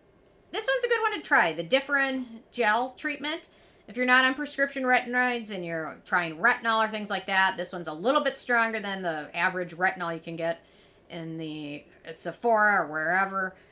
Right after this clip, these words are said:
Uh, so adapalene is well worth trying, especially if you have problematic skin, acne-prone skin, clogged pores, things like that.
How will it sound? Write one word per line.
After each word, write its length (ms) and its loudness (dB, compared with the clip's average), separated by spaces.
Uh, 300 -12
so 220 -6
adapalene 640 0
is 120 -8
well 240 2
worth 160 -6
trying, 300 -2
especially 420 -4
if 140 -8
you 120 -6
have 360 -6
problematic 560 4
skin, 360 -4
acne-prone 640 -4
skin, 480 -6
clogged 400 2
pores, 280 -2
things 220 -8
like 200 -6
that. 280 0